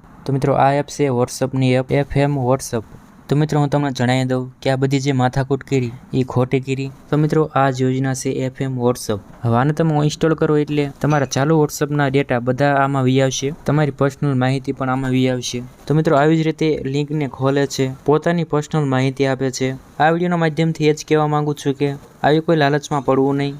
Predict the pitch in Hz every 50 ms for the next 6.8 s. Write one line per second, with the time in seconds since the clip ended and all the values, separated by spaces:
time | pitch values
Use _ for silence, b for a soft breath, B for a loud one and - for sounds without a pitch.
0 | - - - 131 139 131 127 143 143 143 - 151 147 123 - 131 131 131 - -
1 | 156 151 151 156 156 156 151 - 160 156 165 220 - - - 127 120 - 147 156
2 | 160 147 135 139 135 - - 139 143 143 139 127 123 123 127 - - 131 135 135
3 | 139 139 143 147 - - - - 135 139 131 139 151 147 131 131 139 143 151 147
4 | - 139 131 139 139 - 156 156 151 156 156 151 151 156 156 - - - 135 143
5 | 160 170 160 143 139 143 147 147 143 143 147 131 127 135 135 - - 143 139 127
6 | 135 131 - - 127 127 127 131 131 131 - 127 131 131 127 123